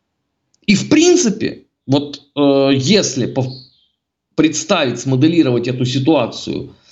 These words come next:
что-то происходит с Зеленским, меня совершенно не удивит, если Порошенко скажет: «Слушайте, выберите меня, я щас за неделю здесь всё, э, улажу.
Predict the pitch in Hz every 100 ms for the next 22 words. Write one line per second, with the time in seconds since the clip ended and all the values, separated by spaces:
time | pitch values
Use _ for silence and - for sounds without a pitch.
0 | _ _ _ - - 208 175 131 123 139
1 | 139 - 156 123 117 143 240 254 - 127
2 | 135 131 143 185 - 160 131 - 196 147
3 | 127 131 127 120 120 190 247 110 127 131
4 | 127 127 123 - 175 208 175 131 151 127
5 | - 160 151 - 131 160 139 135 127 131
6 | 139 190 180 127 156 135 131 135 131 156
7 | 165 123 127 - 151 147 147 - - -
8 | - 127 123 120 120 120 120 117 120 -
9 | 143 139 233 196 120